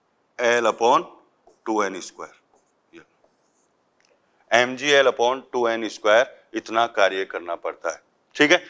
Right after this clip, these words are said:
तो लंबाई दे रखी है, दो मीटर लंबाई की है, तो एन का मान निकाल लें। देखो कितना भाग नीचे लटक रहा है, साठ सेंटीमीटर।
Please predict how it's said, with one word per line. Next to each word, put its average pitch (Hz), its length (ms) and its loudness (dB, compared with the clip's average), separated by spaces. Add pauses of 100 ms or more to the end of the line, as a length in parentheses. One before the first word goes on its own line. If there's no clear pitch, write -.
(200)
तो 113 80 2
लंबाई 123 380 6
दे 139 140 0
रखी 139 280 -2
है, 143 180 -2
दो 127 240 0
मीटर 143 260 -4
लंबाई 131 400 2
की 135 180 -8
है, 127 180 0 (920)
तो 135 80 0
एन 135 220 4
का 147 140 4
मान 147 180 2
निकाल 143 260 2
लें। 139 120 -2
देखो 110 200 -2 (600)
कितना 156 340 6
भाग 135 280 4
नीचे 147 300 -8
लटक 139 280 0
रहा 135 140 4
है, 110 100 2
साठ 123 320 4
सेंटीमीटर। 104 580 -6